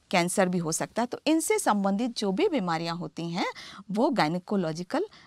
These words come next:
डिसऑर्डर कहलाते हैं। साथ ही साथ हमारे पास आजकल ब्रेस्ट से संबंधित भी सारे पेशेंट्स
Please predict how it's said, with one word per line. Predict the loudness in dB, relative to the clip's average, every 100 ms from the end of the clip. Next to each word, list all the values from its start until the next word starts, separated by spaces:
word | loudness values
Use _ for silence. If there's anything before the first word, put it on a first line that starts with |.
| -4
डिसऑर्डर | 0 4 4 4
कहलाते | -4 -8 -8 -12 -18
हैं। | -20 -12
साथ | -2 2 2
ही | 4 2
साथ | 4 -2 0
हमारे | 0 2 2
पास | 4 6 6 6 0 -6 -16 -14 4
आजकल | 4 4 2 2 2
ब्रेस्ट | 0 2 4 4 2 0
से | 2 0
संबंधित | 2 2 2 2 0 0
भी | -2
सारे | 2 2
पेशेंट्स | 2 -2 -2 -2 -6